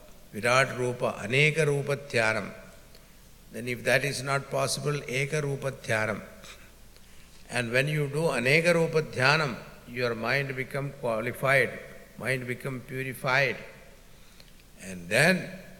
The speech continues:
you become what? qualified to know what is the ultimate. So, arupa dhyanam.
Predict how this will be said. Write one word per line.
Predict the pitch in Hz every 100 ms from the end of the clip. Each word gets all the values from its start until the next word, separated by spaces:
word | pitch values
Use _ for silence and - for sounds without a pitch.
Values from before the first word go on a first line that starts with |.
| - -
you | 104 117
become | 120 107 139 127
what? | 131 143 151 - - - - - -
qualified | 110 117 131 - 127 139 135
to | 120
know | 113 139 117 135 - - - - -
what | 107 110
is | 117 123
the | 120
ultimate. | 107 120 117 120 127 110 -
So, | - 131 123 120 147 - - - - -
arupa | 104 107 131 156 170 170 170 -
dhyanam. | - 120 110 101